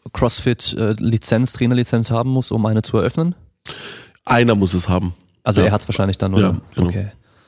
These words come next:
Speaker 1: Ja, dann habe ich, äh, passend zu CrossFit von einem CrossFitter eine Frage, und zwar von, äh, Laszlo. Kennst du wahrscheinlich auch, der schickt dicke Grüße. Äh, Big
Speaker 2: Ja,
Speaker 1: Lazy dreiundachtzig
Speaker 2: ja, <laughs>
Speaker 1: auf
Speaker 2: kenn ich.
Speaker 1: Instagram.
Speaker 2: Na
Speaker 1: Ähm,
Speaker 2: Pumpani, das
Speaker 1: ja.
Speaker 2: der heißt, äh,
Speaker 1: Also ein
Speaker 2: ich kenn
Speaker 1: großer,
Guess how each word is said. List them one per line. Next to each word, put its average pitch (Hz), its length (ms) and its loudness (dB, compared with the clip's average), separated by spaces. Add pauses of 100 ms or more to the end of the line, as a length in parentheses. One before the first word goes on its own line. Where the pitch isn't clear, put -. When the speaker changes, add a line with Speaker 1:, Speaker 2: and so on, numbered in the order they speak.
(340)
Speaker 1:
Ja, 95 200 -4
dann 95 140 -2
habe 110 140 2
ich, 110 120 -4
äh, 113 240 0
passend 123 400 -4
zu 143 80 -2
CrossFit 135 420 -4
von 120 160 -2
einem 113 100 0
CrossFitter - 380 -2
eine 104 140 0
Frage, 117 380 0
und 110 100 -2
zwar 107 220 -2
von, 104 340 -4 (460)
äh, 101 140 0
Laszlo. 135 460 0 (300)
Kennst - 200 -4
du - 20 -6
wahrscheinlich 117 320 0
auch, 113 120 -2
der 110 240 -2
schickt - 380 -8
dicke - 180 -10
Grüße. 135 380 0 (320)
Äh, 107 180 -2
Big 98 220 4
Speaker 2:
Ja, 110 60 4
Speaker 1:
Lazy 117 260 4
dreiundachtzig 107 640 4
Speaker 2:
ja, 98 60 2
<laughs> - 20 4
Speaker 1:
auf 123 100 0
Speaker 2:
kenn 135 120 4
ich. - 20 2
Speaker 1:
Instagram. 131 380 2 (580)
Speaker 2:
Na 113 240 6
Speaker 1:
Ähm, 104 80 4
Speaker 2:
Pumpani, 98 600 4 (220)
das 101 160 2
Speaker 1:
ja. 117 40 4
Speaker 2:
der 117 240 6
heißt, - 560 -2
äh, 95 180 0
Speaker 1:
Also 113 360 4
ein 117 360 2
Speaker 2:
ich - 60 -2
kenn 101 60 0
Speaker 1:
großer, 135 560 4